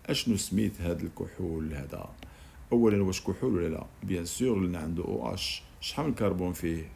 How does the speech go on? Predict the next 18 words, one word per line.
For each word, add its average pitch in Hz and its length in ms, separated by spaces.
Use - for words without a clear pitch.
فيه 92 300
ثلاثة. 113 520
إذا 110 180
مول 104 240
ثلاثة 98 360
شكون 151 320
هو 98 280
في 90 140
المجموعة 87 560
الألكان؟ 87 800
مول 95 240
ثلاثة 90 420
هو 101 240
هذا 85 260
اللي 85 120
أمامكم، 80 520
هو 87 80
propane. 85 640